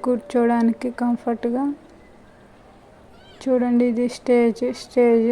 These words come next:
అరేంజ్ చేశారు. స్టేజ్ మీద క్రిస్మస్ ట్రీ పెట్టారు. ముందు కూడా ప్లేస్ ఉంటుందని ఖాళీ, ఖాళీ ప్లేస్, అక్కడ కూడా కూర్చొని ప్రేయర్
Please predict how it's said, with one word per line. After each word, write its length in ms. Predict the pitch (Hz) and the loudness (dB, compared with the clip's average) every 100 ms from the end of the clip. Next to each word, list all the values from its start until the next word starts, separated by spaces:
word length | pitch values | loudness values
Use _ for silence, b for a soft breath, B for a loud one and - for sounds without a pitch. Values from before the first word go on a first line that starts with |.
| 240 | 0
అరేంజ్ 300 | 233 233 226 | 0 2 2
చేశారు. 460 | 233 226 233 233 240 240 | 2 0 -2 -4 -4 -6
స్టేజ్ 340 | - 226 226 220 220 | -2 0 0 0 -2
మీద 160 | 226 254 - | -4 -6 -4
క్రిస్మస్ 520 | 240 233 240 240 - - | -6 -4 -4 -4 -6 -4
ట్రీ 120 | 240 220 | 0 2
పెట్టారు. 540 | 226 226 240 226 240 302 - - - - - - - - - - - - - - - - - - - - - - - - - - - 101 - - - - - - - - - 320 247 | 0 -2 -6 -4 -4 -6 -10 -20 -20 -20 -20 -20 -20 -20 -20 -20 -20 -20 -20 -20 -20 -20 -20 -20 -20 -20 -20 -20 -20 -20 -20 -20 -20 -20 -20 -20 -20 -20 -20 -20 -20 -20 -10 0 2
ముందు 240 | 254 247 247 | 4 2 4
కూడా 140 | 254 247 254 | 2 2 2
ప్లేస్ 300 | 240 240 247 233 | 4 4 4 2
ఉంటుందని 480 | 233 233 226 240 240 254 | 2 0 0 -2 -2 2
ఖాళీ, 400 | 240 240 226 226 - | 4 4 2 0 0
ఖాళీ 300 | 240 233 226 226 | 4 4 4 2
ప్లేస్, 340 | 233 226 - 302 381 370 - 240 | 2 2 0 -4 -4 -6 -6 -4
అక్కడ 200 | - 240 247 | 0 4 6
కూడా 140 | 254 254 | 4 2
కూర్చొని 540 | 247 240 - 254 240 247 240 | -2 -2 -2 -2 0 0 0
ప్రేయర్ 340 | 240 233 | 2 4